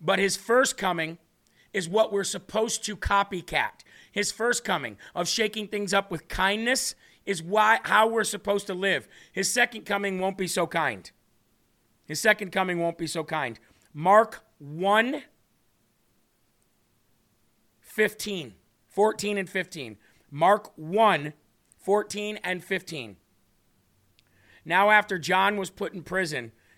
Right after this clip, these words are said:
Jesus came to Galilee, preaching the gospel of the kingdom of God and saying, "The time is fulfilled and the kingdom of God is at hand.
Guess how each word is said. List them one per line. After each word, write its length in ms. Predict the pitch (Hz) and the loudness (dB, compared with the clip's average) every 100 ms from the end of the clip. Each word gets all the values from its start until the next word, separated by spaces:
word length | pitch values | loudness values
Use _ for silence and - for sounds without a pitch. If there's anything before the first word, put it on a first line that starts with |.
| - | -16
Jesus 480 | 131 185 202 202 - | -6 -4 -4 -4 -4
came 340 | - 190 190 | -4 -6 -6
to 80 | 185 | -6
Galilee, 640 | 151 175 180 160 131 120 - _ - | 0 2 2 0 -6 -10 -14 _ -6
preaching 340 | 190 190 190 | -4 -4 -4
the 80 | 165 | 0
gospel 420 | 170 185 - 185 | 2 2 0 -6
of 100 | 170 | -8
the 60 | 156 | -8
kingdom 340 | 190 185 175 | -8 -4 -4
of 140 | 156 | -4
God 380 | 139 165 143 113 - - - | 0 2 2 -2 -6 -20 -4
and 220 | 160 165 | -2 0
saying, 480 | - 202 190 165 143 - _ | 2 4 4 2 -4 -14 _
"The 100 | 151 | -6
time 340 | - 185 214 | -2 0 2
is 140 | 214 - | 0 -4
fulfilled 600 | 175 - 208 196 139 104 - _ | -8 -4 2 2 0 -8 -20 _
and 160 | 160 165 | -4 -4
the 60 | |
kingdom 360 | - 208 214 202 | -4 -6 -2 -4
of 160 | 165 | -4
God 300 | 139 180 185 | 2 4 6
is 100 | 180 | 4
at 140 | 165 151 | 0 -2
hand. 400 | 156 175 143 | -4 -2 -2